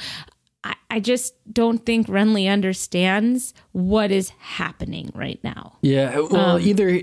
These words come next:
Speaker 2: either that or he's thinking about it from a different perspective, right? 'Cause there's two ways you can obtain a throne. You can obtain it by right, um, like by being an heir, or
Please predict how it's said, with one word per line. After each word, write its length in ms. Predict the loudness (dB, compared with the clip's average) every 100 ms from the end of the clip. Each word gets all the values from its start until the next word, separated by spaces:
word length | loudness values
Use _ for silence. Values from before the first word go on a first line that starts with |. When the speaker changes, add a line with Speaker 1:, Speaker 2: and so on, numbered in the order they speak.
| 0
Speaker 2:
either 260 | 2 2
that 440 | 2 2 2 0 -2
or 240 | 0 2
he's 280 | 4 2 2
thinking 260 | -2 0 2
about 200 | 2 2
it 120 | 2
from 100 | 0
a 40 |
different 280 | 0 0 0
perspective, 760 | 0 -4 -2 -2 -2 -4 -4 -2
right? 220 | -2 0
'Cause 180 | -4 -2
there's 200 | -4 -2
two 200 | -2 2
ways 360 | 2 2 2
you 80 | 0
can 240 | 2 2
obtain 400 | 2 -2 -2 0
a 60 | 0
throne. 640 | -2 -2 0 0 0 -2 -2
You 120 | -4
can 120 | 0 0
obtain 440 | -2 -4 -2 0
it 160 | 0 -2
by 280 | -2 0 0
right, 420 | 0 0 0 -4 -8 -10 -4
um, 480 | 0 0 2 0 0
like 240 | -2 -2
by 240 | -2 -2 0
being 280 | 0 0 0
an 140 | -2 -2
heir, 440 | 0 2 2 0 -4 _ _ -20 -18 -18 -6
or 400 | -2 2 2 0